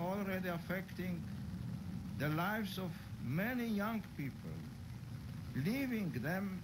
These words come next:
adrift, often without hope, and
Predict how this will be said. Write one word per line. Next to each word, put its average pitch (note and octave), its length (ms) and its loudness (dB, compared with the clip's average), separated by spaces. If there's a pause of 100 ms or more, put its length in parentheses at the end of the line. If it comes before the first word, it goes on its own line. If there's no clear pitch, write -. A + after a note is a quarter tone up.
(100)
adrift, D#3 400 2 (1500)
often A3+ 580 4
without G#3 440 2
hope, A3+ 340 0 (1400)
and F#3 320 2